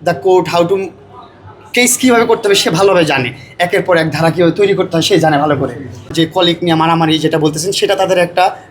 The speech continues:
পরিকল্পিত ঘটনা, তারা বানায় নিছে। সে নিজের মাথা নিজে ফাটায় যদি আমার দা-, নাম দেয়, সেখানে তো আমি কিছু বলতে পারতেছি না। সে আমাকে টেক্সট করে, আমার, আহ, সারাউন্ডিংয়ে টেক্সট করে, আমার মাকে নিয়ে বাজে কথা বলে,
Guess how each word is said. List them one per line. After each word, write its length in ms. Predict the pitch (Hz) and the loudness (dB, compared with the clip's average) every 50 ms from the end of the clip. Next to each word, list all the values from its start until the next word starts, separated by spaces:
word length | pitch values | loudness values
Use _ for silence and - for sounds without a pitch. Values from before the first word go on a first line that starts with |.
| - - | -4 -2
পরিকল্পিত 520 | 220 233 233 - 247 233 233 233 226 233 | 0 0 0 0 -2 -2 -2 -4 -2 0
ঘটনা, 340 | 202 160 170 165 170 196 196 | 0 0 0 0 0 -2 0
তারা 140 | 190 226 220 | 0 0 -2
বানায় 360 | - 175 180 170 170 165 160 | 0 2 2 4 4 4 4
নিছে। 260 | 165 160 165 170 180 | 2 0 0 -2 -4
সে 240 | 165 - - 247 240 | -6 -2 -2 -2 -2
নিজের 300 | 208 190 196 185 220 226 | 0 -2 -2 -2 0 0
মাথা 220 | 220 226 226 226 | 0 -2 -2 -2
নিজে 200 | 220 208 196 208 | -2 0 0 0
ফাটায় 340 | 202 160 180 170 - 185 180 | 0 0 -2 -2 0 0 0
যদি 220 | 170 170 175 185 185 | 2 0 0 0 0
আমার 380 | - 156 160 170 175 175 165 | 0 0 2 2 0 0 0
দা-, 80 | 156 156 | 0 0
নাম 280 | 151 147 143 143 135 | 0 2 2 2 2
দেয়, 180 | 131 127 143 139 - - - - - - | 2 0 -2 -4 -6 -14 -20 -20 -14 -10
সেখানে 280 | - - 214 202 208 202 | -2 0 0 0 2 2
তো 80 | 202 | 2
আমি 140 | 175 175 180 | 2 2 0
কিছু 180 | 175 196 - 190 | 0 -2 -2 0
বলতে 220 | 170 175 175 208 | -2 0 0 0
পারতেছি 320 | 185 196 - - 151 160 | -2 -2 -2 -2 -2 0
না। 220 | 147 135 123 123 - - - - - - | 0 0 0 -2 -6 -12 -18 -20 -8 -2
সে 240 | - 196 185 185 | 0 2 4 4
আমাকে 380 | 185 - 156 170 165 165 165 175 | 4 2 2 2 0 0 -2 -4
টেক্সট 340 | 170 165 160 160 - - - | -2 -2 -2 -2 -2 -4 -2
করে, 240 | 160 147 147 147 147 - - | 0 0 0 0 -2 -4 -2
আমার, 240 | 147 151 151 143 139 147 143 | -2 0 2 0 0 -2 0
আহ, 160 | 147 139 135 | 0 0 0
সারাউন্ডিংয়ে 500 | 135 - 170 156 156 160 165 160 165 160 | 2 0 0 2 2 4 4 4 4 2
টেক্সট 260 | 160 160 156 143 - - | 2 0 -2 -4 -4 -4
করে, 220 | - 151 143 143 | -2 0 0 0
আমার 220 | 139 139 151 143 | 0 0 0 0
মাকে 280 | 147 147 151 147 - 160 | 0 0 0 0 2 0
নিয়ে 120 | 160 156 | 2 2
বাজে 220 | 151 151 151 143 147 147 | 2 0 0 0 -2 -2
কথা 180 | 147 147 160 | -2 -4 -4
বলে, 320 | 143 143 143 143 135 131 | -2 -2 -2 -2 -2 -4